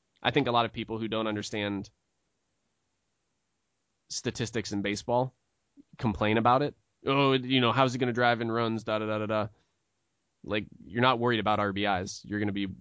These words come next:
worried about how many runs is he scoring. And, and I think, I think this is a great chance for the Indians to improve their lineup and, you know, maybe snipe one or two extra wins that they might not have had,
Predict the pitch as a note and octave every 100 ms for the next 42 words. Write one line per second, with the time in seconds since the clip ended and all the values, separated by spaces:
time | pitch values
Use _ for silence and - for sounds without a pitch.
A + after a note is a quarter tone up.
0 | - G#2 A2+ G#2+ G2 F#2+ G#2+ G2+ F#2+ G2
1 | G2+ G2+ F#2+ F#2+ - G#2+ F2+ G#2+ - _
2 | _ _ _ _ - E2 F#2+ F2+ - G2+
3 | G2+ G#2 G#2+ G2+ - - _ _ _ _
4 | _ _ _ - B2+ C3+ A#2 A#2 A#2 A2
5 | G#2+ A2 A2+ G#2+ - G2+ G2+ G2+ G2 F#2+
6 | G2+ F#2+ G#2 G2 G2 G#2 G#2 G#2 G2+ G2+
7 | F#2 - F#3 G#2+ F#2+ G2+ G2 G2 A#2 G#2+
8 | A2 G#2 G#2 G#2+ G#2 F#2+ G#2 G2 G2 F#2+
9 | F#2 F#2+ G2 E2 F2+ F#2 G2 F#2 F#2+